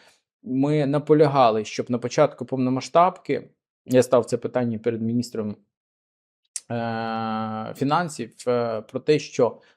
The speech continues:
давайте ведіть перемовини про реструктуризацію, тому що в двадцять другому році в нас можливості провести цю реструктуризацію було набагато більше, аніж в двадцять шостому році. Сьогодні, ну, я думаю, якщо в відсотковому плані,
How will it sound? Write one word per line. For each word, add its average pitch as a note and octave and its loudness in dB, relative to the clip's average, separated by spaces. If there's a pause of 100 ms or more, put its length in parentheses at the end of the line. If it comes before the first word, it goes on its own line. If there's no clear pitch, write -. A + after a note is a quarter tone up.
давайте D3+ 4
ведіть C#3 -6
перемовини B2+ -2
про C3 -4
реструктуризацію, A#2 -8
тому A#2 -12
що A#2+ -10
в A2 -12
двадцять C3 -2
другому C#3 -6
році - -4 (560)
в B2+ 0
нас D3+ -2
можливості D#3 0
провести B2+ -2
цю B2 -2
реструктуризацію C#3+ -4
було A#2+ -4
набагато A#2+ 0
більше, F3 -6
аніж B2 -4
в G2 -14
двадцять A2 -6
шостому - -14
році. - -20 (360)
Сьогодні, C3+ 0 (180)
ну, E3 -12
я C3+ -2
думаю, A2 -8
якщо A#2 -8
в - -6
відсотковому A2+ -2
плані, A#2+ -4